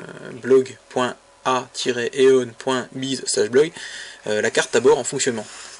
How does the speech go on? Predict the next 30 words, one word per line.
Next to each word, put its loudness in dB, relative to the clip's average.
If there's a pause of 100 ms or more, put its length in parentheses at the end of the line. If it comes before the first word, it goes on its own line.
(160)
On -6
y 0
voit 0
un 0
cube -4
trois 4
D 6
représentant 0
l'affichage 0
du -6
Workbench 2
qui -6
se -8
modifie -8
de -8
manière -4
dynamique, -4
le 4
logo 4
Warp 2
trois 0
D 0
Nova 2
qui -10
tourne -6
sur -10
un -8
écran -8
d'arrière-plan -6
avec -6